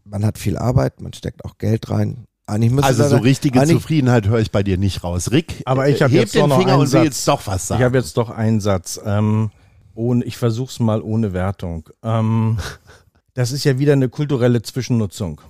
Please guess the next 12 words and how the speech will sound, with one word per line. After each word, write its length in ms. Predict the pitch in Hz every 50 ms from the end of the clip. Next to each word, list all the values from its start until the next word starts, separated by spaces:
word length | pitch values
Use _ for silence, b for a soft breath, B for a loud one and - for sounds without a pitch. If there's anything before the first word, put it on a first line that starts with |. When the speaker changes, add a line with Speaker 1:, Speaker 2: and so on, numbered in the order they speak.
| - _ _ _ _ _ _ _ -
Speaker 3:
Sprach 360 | - - - 107 120 127 127 -
ja 160 | 127 110 82
eingangs 580 | 104 117 131 135 139 135 139 139 131 - -
und 220 | - 98 107 95 95
wiederholte 480 | 110 101 107 92 101 120 135 - - 107
Speaker 1:
Mhm. 40 | 90
Speaker 3:
das 200 | 120 101 110 110
dann 160 | 123 110 73
auch 300 | 92 113 113 117 110 -
von 280 | - - - 104 101
einer 400 | - 87 107 104 101 98 82 78 82
Wertschätzung 1040 | 107 110 120 120 - - - - - 107 98 - - - - 98 92 85 87 87